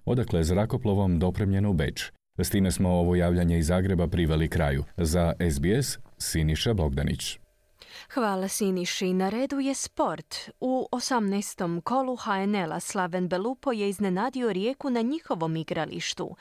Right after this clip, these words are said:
Speaker 2: Dinamo se jedva provukao s posljednjim mjestom na prvenstvenoj ljestvici. Rudešom, a Hajduk s Lokomotivom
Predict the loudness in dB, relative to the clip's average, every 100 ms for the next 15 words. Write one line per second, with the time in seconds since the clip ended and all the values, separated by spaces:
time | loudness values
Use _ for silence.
0 | -16 -16 -16 -10 -2 0 2 0 -2 -2
1 | -2 -2 -2 -2 -4 -2 -4 -2 -4 -2
2 | -4 -4 -6 -2 -2 -2 -4 0 0 0
3 | -2 -4 -6 -4 -2 -2 -4 -2 -2 -2
4 | -4 -4 -2 -2 -4 -6 -6 -6 -4 -4
5 | -4 -4 -4 -4 -4 -6 -2 -2 -2 -4
6 | -12 -14 -6 -4 -2 -2 -2 -6 -4 -2
7 | 0 0 0 -2 -4 -2 -2